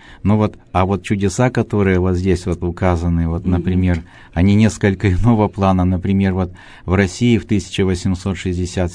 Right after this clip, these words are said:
Speaker 1: э, шестидесятом году в Курскую губернию было прислано в Сафон изображение Богоматери Млекопитательницы, и один больной приложился к нему и почувствовал себя здоровым.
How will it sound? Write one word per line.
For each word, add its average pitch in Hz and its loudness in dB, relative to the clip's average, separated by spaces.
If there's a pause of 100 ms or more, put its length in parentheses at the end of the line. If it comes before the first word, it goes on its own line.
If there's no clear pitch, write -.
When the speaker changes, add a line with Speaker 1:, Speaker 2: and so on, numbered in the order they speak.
Speaker 1:
э, 87 -4
шестидесятом 90 -4
году 92 -2
в 90 -14
Курскую 90 -4
губернию 95 0
было 87 0
прислано 92 -4
в - -8
Сафон 92 -4
изображение 95 -2
Богоматери 90 -2
Млекопитательницы, 87 -4 (680)
и 90 -2
один 92 2
больной 90 2
приложился 95 -2
к 87 -6
нему 87 0
и 85 -4
почувствовал 90 -6
себя 90 -4
здоровым. 85 -2